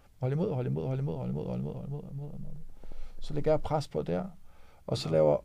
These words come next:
Speaker 1: Oscar styrketræning af sin bagside, men han laver det excentrisk, det vil sige, at han bremser bevægelsen. Og så træner han lige præcis de muskler, han skal træne, i stedet for kun at stå og træne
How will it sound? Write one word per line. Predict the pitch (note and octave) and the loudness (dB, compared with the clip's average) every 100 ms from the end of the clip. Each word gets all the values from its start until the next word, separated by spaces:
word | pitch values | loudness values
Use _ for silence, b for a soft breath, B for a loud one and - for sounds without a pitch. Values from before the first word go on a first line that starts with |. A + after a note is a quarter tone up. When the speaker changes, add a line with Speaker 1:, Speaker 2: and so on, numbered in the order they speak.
| - - | -4 -10
Speaker 1:
Oscar | C#3 C#3+ - | -2 -2 -2
styrketræning | A#2+ - D#3+ F#3 - C3+ A#2 A#2+ | -4 0 2 2 2 2 2 2
af | |
sin | - A2+ | 0 2
bagside, | D3 - - E3 | 4 4 0 0
men | C3+ | 2
han | B2+ | 4
laver | B2 C3+ | 6 4
det | D3 - | 2 2
excentrisk, | D#3+ E3 - - - F#2 | 2 4 0 -2 -6 -10
det | - | -4
vil | A#2+ | -2
sige, | C3 | 2
at | B2 | 2
han | B2+ | 0
bremser | - - G#2 D3 - | -4 2 4 4 4
bevægelsen. | C3+ - - - - - - b b b b b - | 2 0 -4 -8 -16 -20 -20 b b b b b -4
Og | D#3 | -4
så | F#3+ | -2
træner | - D#3 E3+ | 0 2 4
han | F3 D#3 C#3 - | 4 4 0 0
lige | G#3 | 0
præcis | G#3+ - D#3+ C#3+ | 2 0 0 0
de | C#3 | 2
muskler, | C3 A#2+ C#3 | 2 2 0
han | A#2 | 0
skal | - | -4
træne, | - A2+ A#2 C#3 B B B B - | -2 0 2 0 B B B B 0
i | |
stedet | C3+ D3 C#3 | 6 8 8
for | C3+ | 4
kun | - C#3+ | 4 4
at | C3+ | 6
stå | C#3+ | 6
og | C#3 | 4
træne | - B2+ A#2+ A2+ | 4 2 2 2